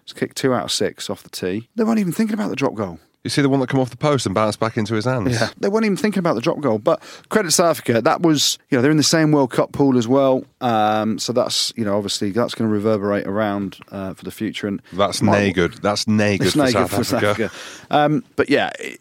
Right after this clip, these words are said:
Speaker 1: it just goes to show everyone's got the All Blacks on this pedestal, and rightly so, because they are the best international rugby team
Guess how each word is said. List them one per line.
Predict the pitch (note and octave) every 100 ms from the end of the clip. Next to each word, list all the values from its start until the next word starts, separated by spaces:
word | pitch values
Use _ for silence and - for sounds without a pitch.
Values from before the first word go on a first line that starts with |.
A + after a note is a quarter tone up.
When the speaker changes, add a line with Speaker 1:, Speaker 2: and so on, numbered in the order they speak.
| -
Speaker 1:
it | G#2 A2
just | D#3 D3
goes | - D3+ B2
to |
show | A2 C3
everyone's | A2 B2+ C#3+ C#3
got | - A#2
the | A#2+
All | A#2
Blacks | G2+ G2+ -
on | G#2+
this | -
pedestal, | B2+ G#2+ - F2+
and | G#2 B2
rightly | F3+ -
so, | B2 G2 F2+
because | F#2 G#2
they | G2 G#2
are | G#2 G2+ -
the | G2+ B2 B2+
best | A#2 -
international | A2 G#2+ G#2 - G2+
rugby | F#2+ F2+
team | - F2 F2